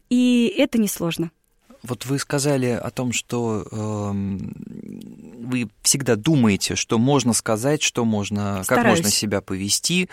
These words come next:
Speaker 2: Эм, вот можно рассказать об этом немножко подробнее? Какие у вас, эм, может быть, ограничения или критерии, э, вот, выбора того, что можно и че, и что нельзя, и насколько это зависит от,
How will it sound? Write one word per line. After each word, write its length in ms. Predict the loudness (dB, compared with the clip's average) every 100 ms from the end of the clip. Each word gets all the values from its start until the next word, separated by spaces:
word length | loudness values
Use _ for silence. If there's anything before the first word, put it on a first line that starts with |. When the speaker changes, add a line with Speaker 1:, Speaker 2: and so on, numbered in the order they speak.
| -10 -16 -18 -12
Speaker 2:
Эм, 920 | -2 2 4 4 4 4 0 -2 -6
вот 240 | -2 -2 -2
можно 460 | 0 2 2 0
рассказать 440 | 0 0 2 2 0
об 120 | -2
этом 220 | 0 0
немножко 380 | 2 2 0 -2
подробнее? 840 | 0 2 6 4 4 0 -2 -6 -8
Какие 300 | -8 -4 0
у 80 | 2
вас, 400 | 2 2 2 0
эм, 720 | -2 -2 0 0 0 -2 -6 -12 _
может 240 | -8 -6 -6
быть, 160 | -4
ограничения 800 | -2 0 0 0 0 2 2 2
или 100 | 2
критерии, 800 | 0 -4 -4 0 2 4 2 0 -6 -20 -20 -18
э, 480 | -6 -2 0 0 0
вот, 360 | -2 -6 -10 -14 -18 -20 _ -6
выбора 640 | 4 6 6 4 4 0 -6 _ _ _ _
того, 240 | 0 0
что 200 | -2 -2
можно 360 | 0 2 2 0
и 80 | -2
че, 140 | -4
и 120 | -4
что 220 | -6 -4 0
нельзя, 460 | 0 0 -2 -2
и 160 | -2 -4
насколько 420 | -4 -4 -6 -6
это 140 | -8 -4
зависит 520 | -2 -2 -4 -6 -6
от, 240 | -8 -8